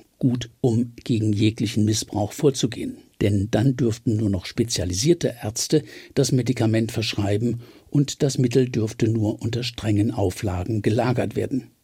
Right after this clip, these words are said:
Was auch bedeutet, dass in Apotheken nur noch kleine Packungen abgegeben würden. Viele Hausärzte könnten das Mittel dann nicht mehr verordnen.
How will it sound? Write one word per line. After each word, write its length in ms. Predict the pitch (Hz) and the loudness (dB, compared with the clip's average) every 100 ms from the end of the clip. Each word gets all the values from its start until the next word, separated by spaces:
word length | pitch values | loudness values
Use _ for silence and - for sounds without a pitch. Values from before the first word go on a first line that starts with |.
| _ - | _ 0
Was 260 | 127 - | 0 0
auch 140 | 107 - | -4 -4
bedeutet, 600 | 107 98 107 143 143 - _ - | -2 0 2 2 2 -4 _ -2
dass 200 | 143 - | -2 2
in 280 | 160 143 - | 2 2 0
Apotheken 640 | - 151 - 139 143 131 127 - _ - | -4 -2 0 2 4 4 2 -10 _ 2
nur 140 | 131 | 4
noch 240 | 127 120 | 4 -2
kleine 420 | - 117 98 107 113 | -4 0 2 0 -2
Packungen 640 | - 135 143 110 110 120 | -2 0 2 2 2 -2
abgegeben 640 | - - 139 123 120 113 | -4 -2 -2 2 2 2
würden. 400 | 107 107 110 104 - _ _ - | 2 2 0 -4 -8 _ _ -2
Viele 260 | 143 135 | 0 4
Hausärzte 680 | 196 220 - 104 - 180 170 - _ | 4 2 0 -2 2 2 0 -4 _
könnten 340 | - 170 170 160 | 4 4 4 2
das 200 | 165 156 | 4 2
Mittel 320 | 143 151 143 | 2 4 2
dann 300 | 147 143 233 | 4 2 0
nicht 360 | - 156 - - | 2 2 2 -2
mehr 140 | 107 | -2
verordnen. 680 | - 110 - 104 107 101 | -2 -4 -2 -2 -2 -4